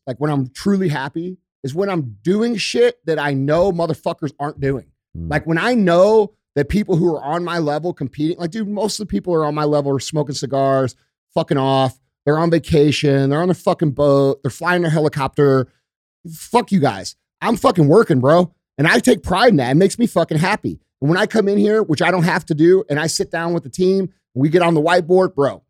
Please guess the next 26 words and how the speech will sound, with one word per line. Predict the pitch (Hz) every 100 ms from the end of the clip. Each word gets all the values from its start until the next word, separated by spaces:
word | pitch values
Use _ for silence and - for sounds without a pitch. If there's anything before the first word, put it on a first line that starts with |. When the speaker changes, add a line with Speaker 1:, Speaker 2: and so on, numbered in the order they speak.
| _ _ -
Speaker 1:
that's | 165 185
my | 190 185
fucking | 180 139 127
bread | 143 131
and |
butter. | 120 160 92 -
I | 196
love | 185 143 202 139
that | 101
shit. | - 117 90 _ _ _ 151
And |
it's | 160
hard. | - 208 240 - _ _ _ _ -
And, | 165
like, | 185 139
so | - 226
it's | 202 165
weird | 214 277 226
to |
me | 180 170
how, | 160 160 _ -
how | 175
different | 127 185 180 143
people | - - 143
see | - 196 196 151 - _ _ _ -
happiness | 190 214 202 139 135 -